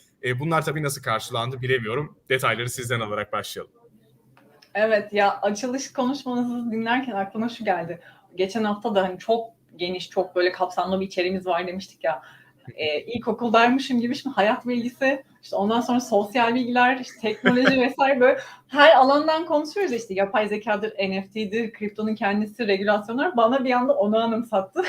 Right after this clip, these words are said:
Speaker 2: <laughs> Geçen hafta nerede kalmıştık demek üzereydim. <laughs>
Speaker 1: Yeni bir ünite.
Speaker 2: Evet.
Speaker 1: <laughs> S E C
Speaker 2: Evet, evet.
Speaker 1: ünitesine geçtik. <laughs>
Speaker 2: Evet. Ya şöyle,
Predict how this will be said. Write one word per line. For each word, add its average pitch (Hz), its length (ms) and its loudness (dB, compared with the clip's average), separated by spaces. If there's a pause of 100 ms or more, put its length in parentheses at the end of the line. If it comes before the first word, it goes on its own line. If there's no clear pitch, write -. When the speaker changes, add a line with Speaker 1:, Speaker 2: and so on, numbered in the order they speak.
(260)
Speaker 2:
<laughs> - 320 -6
Geçen 311 240 -2
hafta 330 240 -2
nerede 247 360 2
kalmıştık 214 560 -2
demek 233 300 -2
üzereydim. 247 440 0 (180)
<laughs> - 160 -20 (880)
Speaker 1:
Yeni 165 200 2
bir 165 140 6
ünite. 196 480 4 (280)
Speaker 2:
Evet. 165 160 4
Speaker 1:
<laughs> - 0 -
S 190 100 -2
E 180 40 6
C 285 60 10
Speaker 2:
Evet, 349 100 10
evet. - 160 6
Speaker 1:
ünitesine 247 460 4
geçtik. 135 520 -4
<laughs> 190 60 -6 (1600)
Speaker 2:
Evet. 196 360 0 (200)
Ya 233 200 4
şöyle, 240 640 4